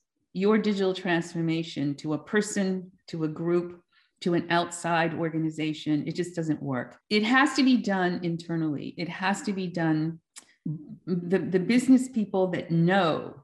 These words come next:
their industry, that know their customer base, those are the people who have to begin to understand and be trained on the technologies.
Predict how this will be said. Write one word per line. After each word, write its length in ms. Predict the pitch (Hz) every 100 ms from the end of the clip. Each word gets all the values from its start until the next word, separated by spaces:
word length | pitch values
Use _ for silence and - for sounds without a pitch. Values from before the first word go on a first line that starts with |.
| -
their 140 | 156
industry, 720 | 156 156 160 160 - 131 98 147
that 180 | - 165
know 580 | 160 180 165 151 131
their 140 | 143 147
customer 540 | - 160 - 143 131
base, 400 | 135 - 165 - - - - - -
those 440 | - 165 262 330 302
are 60 |
the 100 | 196
people 640 | 175 180 165 156 151 143 -
who 100 | 170
have 240 | 170 170 170
to 80 |
begin 300 | 170 165 170 165
to 120 | -
understand 760 | 160 160 - 165 160 156 151 151
and 120 | 151
be 120 | 156
trained 340 | - 165 160
on 140 | 156 151
the 60 |
technologies. 840 | 143 147 139 143 139 131 - -